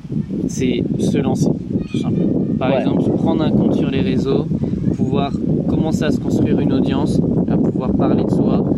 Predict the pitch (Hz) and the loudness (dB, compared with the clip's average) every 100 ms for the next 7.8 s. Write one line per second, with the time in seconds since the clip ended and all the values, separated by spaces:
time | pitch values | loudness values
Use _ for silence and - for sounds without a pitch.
0 | - - - - - - - - - - | 0 2 2 2 2 0 0 0 0 0
1 | - - - - - 139 127 - - - | 2 2 2 2 0 0 0 0 0 0
2 | - - - - - - - - - - | 0 0 2 2 0 0 0 0 0 0
3 | - - - - - - 127 120 120 120 | -2 0 0 0 0 0 0 0 -2 -2
4 | 123 127 139 135 135 123 127 120 139 - | -2 -4 -8 -10 -10 -8 -10 -8 -10 -8
5 | - - - - - 180 160 123 120 117 | -4 -2 -2 -2 -2 -2 -2 -2 -2 -2
6 | 113 113 113 113 - 120 110 - 123 123 | -4 -4 -4 -4 -4 -6 -4 -2 -2 -2
7 | 123 135 160 131 123 - 120 147 | -4 -4 -8 -6 -4 -4 -4 -4